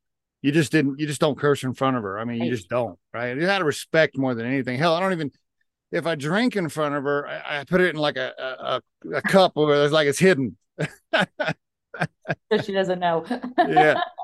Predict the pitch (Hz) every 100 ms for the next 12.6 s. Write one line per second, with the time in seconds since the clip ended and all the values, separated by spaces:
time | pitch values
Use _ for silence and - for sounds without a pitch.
0 | - 170 170 139 277 202 180 220 180 135
1 | - 165 185 190 156 147 127 139 147 143
2 | 151 185 190 160 160 131 180 170 156 135
3 | 123 135 135 - 135 139 143 156 139 139
4 | 123 117 160 135 - 202 202 170 170 151
5 | 131 147 139 147 127 110 - _ _ _
6 | _ 196 180 170 165 160 135 135 135 131
7 | 131 131 127 127 160 165 165 156 160 139
8 | 139 139 120 147 143 151 151 147 131 127
9 | 139 135 143 156 147 151 170 165 165 143
10 | - 175 180 202 196 175 160 165 160 165
11 | 160 170 135 151 143 135 135 107 - 123
12 | 165 147 127 - 107 98